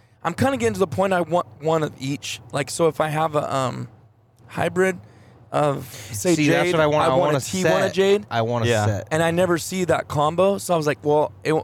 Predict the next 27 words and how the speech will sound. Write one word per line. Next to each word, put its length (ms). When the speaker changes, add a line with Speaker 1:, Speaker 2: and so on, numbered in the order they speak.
Speaker 1:
I'm 120
probably 200
never 160
gonna 120
get 100
a 40
matcher 440
to 100
that." 260
Speaker 3:
Mm-hmm. 280
Speaker 1:
So 140
I 80
might 180
as 100
well 100
just 480
Speaker 2:
See, 100
that's 200
why 180
I 60
just 200
picked 220
up 120
that 200
T 160
one 280
Jade. 360